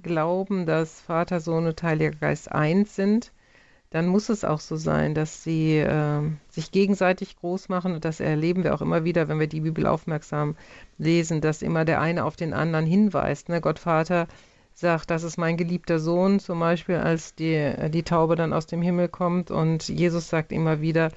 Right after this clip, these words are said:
"Ja, wenn ihr mich seht, seht ihr den Vater und, äh, er ist barmherzig." Und also das ist schon wunderbar, wie die miteinander umgehen und immer wieder aufeinander weisen und sich gegenseitig die Ehre geben. Und das ist ganz wichtig, dass wir das immer wieder vor Augen haben, dass es gar nicht anders geht. Wenn wir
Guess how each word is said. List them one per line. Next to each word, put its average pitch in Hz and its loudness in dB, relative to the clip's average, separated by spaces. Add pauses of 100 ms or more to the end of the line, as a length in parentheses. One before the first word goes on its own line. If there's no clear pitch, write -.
(420)
"Ja, 156 -2
wenn 165 0
ihr 165 0
mich 180 -2
seht, 165 0
seht 160 -2
ihr 170 2
den 160 2
Vater 180 0
und, 156 -2
äh, 151 2
er 156 4
ist 156 -2
barmherzig." 165 -2
Und 156 -4 (480)
also 160 0
das 160 0
ist - -4
schon 180 0
wunderbar, 175 2
wie 175 -6
die 175 -6
miteinander 165 0
umgehen 180 -2
und 170 -4
immer 175 0
wieder 175 0
aufeinander 160 0
weisen 160 0
und 160 -2
sich 160 -8
gegenseitig 160 0
die - -4
Ehre 170 0
geben. 170 -2 (600)
Und 160 0
das 156 -2
ist 175 -4
ganz 180 0
wichtig, 156 -2
dass 156 -2
wir 151 0
das 151 0
immer 156 0
wieder 160 0
vor 160 -4
Augen 160 0
haben, 151 -2
dass - -6
es - -10
gar 165 2
nicht 175 -2
anders 160 -2
geht. 139 -6
Wenn 156 -2
wir 165 2